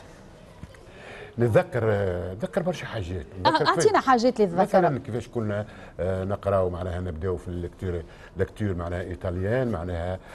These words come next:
Speaker 1: بطبيعة الحال تحت إشراف، آه، الفنان القدير، آه،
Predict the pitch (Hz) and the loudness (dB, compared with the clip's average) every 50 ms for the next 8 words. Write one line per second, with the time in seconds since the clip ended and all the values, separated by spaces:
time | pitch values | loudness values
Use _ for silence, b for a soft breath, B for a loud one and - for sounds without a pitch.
0 | B B B - - - 117 104 104 101 - - - - 98 90 - - 98 - | B B B -16 -2 0 0 2 2 0 -2 -4 -4 -4 -2 -2 -2 -4 -6 -6
1 | - - - - - 110 101 98 87 - - 90 85 82 80 B B B B B | -4 -6 -6 -2 2 4 4 4 2 2 -2 -2 -2 -2 -4 B B B B B
2 | B 85 85 - - 95 92 98 92 85 76 - - 90 78 90 101 95 90 78 | B -4 -2 0 2 2 4 4 4 2 2 2 0 2 4 6 6 6 6 4
3 | 78 78 76 78 76 73 71 | 2 0 -2 -2 -2 -4 -6